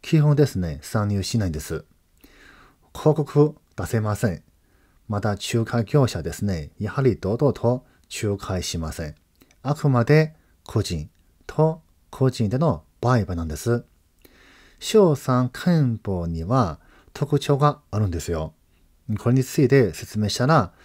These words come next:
実はですね、悪くもないんです。一つ、安いんです。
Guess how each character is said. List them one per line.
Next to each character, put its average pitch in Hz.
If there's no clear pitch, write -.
実 -
は 139
で 104
す -
ね、 90
悪 143
く 131
も 139
な 90
い 90
ん -
で 80
す。 -
一 170
つ、 104
安 151
い 117
ん 90
で 78
す。 -